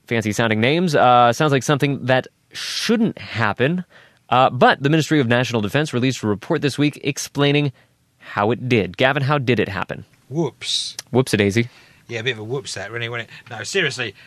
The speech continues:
Speaker 2: the Ministry of National Defense report came out and they basically concluded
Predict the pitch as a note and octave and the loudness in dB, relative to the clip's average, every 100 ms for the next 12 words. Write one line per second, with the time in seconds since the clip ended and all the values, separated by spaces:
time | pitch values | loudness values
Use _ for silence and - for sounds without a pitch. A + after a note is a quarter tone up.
0 | - - C#3 C#3+ G#3 G3 E3 D#3 D#3+ D#3+ | -18 -6 -4 -2 0 0 0 -2 0 -2
1 | - B2+ B2+ D#3 B2 B2 D3 C3+ B2+ C#3+ | -4 -8 -4 -4 -4 -6 -6 -6 -4 -2
2 | C3 D3+ D3 B2+ C3 C#3+ D3+ C#3 C#3 C3 | -2 -2 -4 -4 -4 -2 -2 -4 -10 -12
3 | A#2+ - F3+ E3+ D#3+ | -14 -2 0 2 0